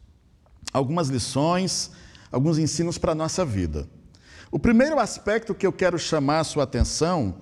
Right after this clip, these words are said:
é exatamente aqui pra esta expressão. Olha só. "Que queres? Que queres?" A pergunta começa assim, ó. "Que queres?" "Bartimeu, o que tu queres?"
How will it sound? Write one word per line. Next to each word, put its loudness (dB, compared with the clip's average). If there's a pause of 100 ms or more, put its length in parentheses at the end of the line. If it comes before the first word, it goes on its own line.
(480)
é 4
exatamente 0
aqui -2
pra 2
esta 2
expressão. 0
Olha 2
só. -2 (640)
"Que 2
queres? 0 (800)
Que 6 (260)
queres?" 2
A -2
pergunta 0
começa 0
assim, -2
ó. 0 (440)
"Que 4
queres?" 0 (1300)
"Bartimeu, 0 (340)
o -4
que 0
tu 0
queres?" -4